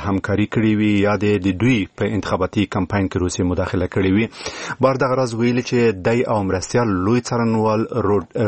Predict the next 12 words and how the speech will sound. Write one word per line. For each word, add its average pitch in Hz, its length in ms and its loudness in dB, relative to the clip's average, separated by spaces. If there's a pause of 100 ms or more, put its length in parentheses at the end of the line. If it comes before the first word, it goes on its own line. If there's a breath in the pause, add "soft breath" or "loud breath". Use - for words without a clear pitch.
روسنشټاین 123 720 0
دې 113 240 -2
نتیجې 104 320 0
ته 98 120 2
رسېدلي 98 440 0
چې 117 80 0 (440 loud breath)
د 107 100 4
مولر 120 400 2
لخوا 120 280 0 (220)
راټول 98 280 -2 (120)
شوي 113 240 2
شواهد 98 420 0